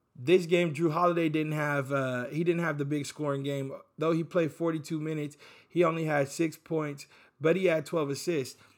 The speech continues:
And I said it, uh, last time we talked about this series, that there's gonna be a game where all three of the big three on the, the Bucks,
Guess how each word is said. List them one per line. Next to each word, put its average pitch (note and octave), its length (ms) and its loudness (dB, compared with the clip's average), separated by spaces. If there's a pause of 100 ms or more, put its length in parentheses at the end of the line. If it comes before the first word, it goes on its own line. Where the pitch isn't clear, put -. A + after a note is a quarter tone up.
(160)
And E3 100 -4
I F#3 100 0
said G#3 320 2
it, F#3+ 180 2
uh, E3+ 280 4
last F#3+ 220 2
time F3+ 160 -2
we F3 60 -6
talked E3+ 260 -4
about D#3+ 280 0
this D3+ 140 -4
series, F3+ 360 -4
that D3+ 200 -6
there's F3+ 200 -2
gonna G#3 300 0
be G3 240 -2
a D3+ 40 0
game F#3+ 560 -4 (920)
where D#3 160 0
all D#3 320 4
three F3+ 260 0
of E3 40 2
the D3+ 80 -2
big D#3 300 0
three E3+ 180 -2
on D#3 200 0
the, C3+ 180 -2
the C3 160 -6
Bucks, D#3+ 380 -2